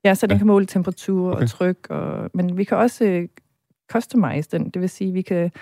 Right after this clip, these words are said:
Speaker 1: hvis du er interesseret i en metangasmåling, og vi
Speaker 2: Mm.
Speaker 1: ikke har en sensor, øh, på bordet, der kan måle det, så kan vi integrere den.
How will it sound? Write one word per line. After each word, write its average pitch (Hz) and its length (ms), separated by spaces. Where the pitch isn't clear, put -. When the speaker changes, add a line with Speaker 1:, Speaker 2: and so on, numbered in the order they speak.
Speaker 1:
hvis 180 140
du 202 120
er 185 60
interesseret 185 440
i 170 160
en 165 160
metangasmåling, 165 920
og 160 80
vi 185 40
Speaker 2:
Mm. 196 60
Speaker 1:
ikke 208 120
har 185 140
en 180 140
sensor, 170 600
øh, 165 160
på 180 140
bordet, 165 540
der 160 100
kan 170 160
måle 175 240
det, 180 140
så 190 120
kan - 180
vi 160 80
integrere - 480
den. 165 160